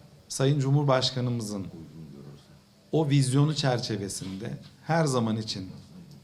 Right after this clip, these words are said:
söylediğini yapmıştır,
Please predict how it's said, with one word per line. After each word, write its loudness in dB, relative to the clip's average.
söylediğini 0
yapmıştır, -2